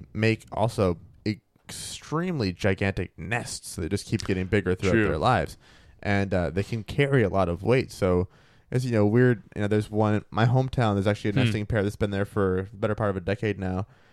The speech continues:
Speaker 1: And they,
Speaker 2: Oh,
Speaker 1: um,
Speaker 2: that's so cool.
Speaker 1: and they keep building up the nest every year. And so sometimes you'll see one flying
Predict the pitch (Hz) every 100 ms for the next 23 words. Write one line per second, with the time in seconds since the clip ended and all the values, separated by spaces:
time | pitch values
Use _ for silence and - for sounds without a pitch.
0 | - _ - 98 95 95 98 98 92 90
1 | 80 - 87 87 87 85 110 104 113 95
2 | 101 104 - 98 90 - 92 87 90 85
3 | 101 110 117 110 113 107 104 - 127 113
4 | - 110 101 101 101